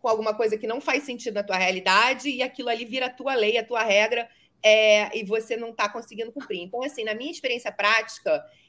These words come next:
é, eu acho que essa grande dor da A B R é, é as instituições conseguirem olhar pra dentro da sua casa, fazer esse risk assessment inicial, que é a criação da A B R, e a implementação, que a Carlinha falou tão bem, de manter viva, de manter ela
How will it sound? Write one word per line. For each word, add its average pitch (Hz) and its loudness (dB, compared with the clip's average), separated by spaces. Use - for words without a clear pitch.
é, 202 10
eu 214 -2
acho 214 -2
que 240 -4
essa 220 0
grande 254 -4
dor 220 2
da 185 0
A - 2
B 185 -2
R 202 2
é, 190 4
é 190 2
as 196 -2
instituições 214 -10
conseguirem 226 -8
olhar 226 0
pra 208 -2
dentro 220 -6
da 220 -4
sua 208 -4
casa, 202 0
fazer 190 -2
esse 233 -2
risk 226 -10
assessment 196 -4
inicial, 180 -2
que - -14
é 170 -4
a - -12
criação 226 0
da 190 0
A - -2
B 175 0
R, 196 4
e 240 -4
a 240 0
implementação, 240 -6
que 226 -4
a 208 -6
Carlinha 220 -6
falou 214 -6
tão 247 -8
bem, 220 0
de 220 -8
manter 220 -6
viva, 185 -4
de 185 -14
manter 196 -2
ela 208 4